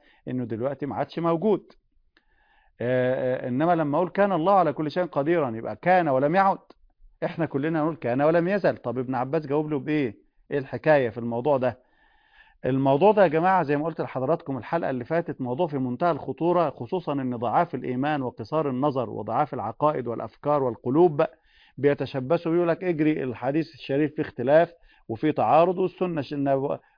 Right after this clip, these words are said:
و-، والقرآن الكريم فيه اختلاف وتعارض". فهل ممكن يبقى الكلام ده صحيح؟ هل ممكن يبقى فيه تعارض في القرآن؟ قلت لحضراتكم إن موضوع مشكل القرآن ده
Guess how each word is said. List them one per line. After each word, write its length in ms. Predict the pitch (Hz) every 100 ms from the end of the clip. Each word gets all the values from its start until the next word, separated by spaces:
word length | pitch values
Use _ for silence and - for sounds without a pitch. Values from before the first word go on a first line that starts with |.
| -
و-، 440 | 131 139 143 143
والقرآن 480 | 139 139 - 147 185
الكريم 320 | 175 151 151 165
فيه 80 | 170
اختلاف 340 | - 180 185
وتعارض". 420 | 180 185 208 135 - _ _ _ _ _ _ _ _ _ _ _ _ - _ _ _
فهل 340 | 135 160 214
ممكن 320 | 208 214 165
يبقى 140 | 151 135
الكلام 320 | - 170 180
ده 80 | 139
صحيح؟ 460 | 127 156 170 -
هل 80 | 160
ممكن 380 | 170 170 127 104 -
يبقى 200 | 135 127
فيه 120 | 165
تعارض 320 | 131 160 147
في 80 | -
القرآن؟ 440 | 117 123 160 180 -
قلت 240 | 208 208 -
لحضراتكم 680 | - 135 147 175 - 185
إن 100 | - 131
موضوع 400 | 127 123 156 139
مشكل 380 | 151 165 - 135
القرآن 440 | 117 135 165 165
ده 180 | 180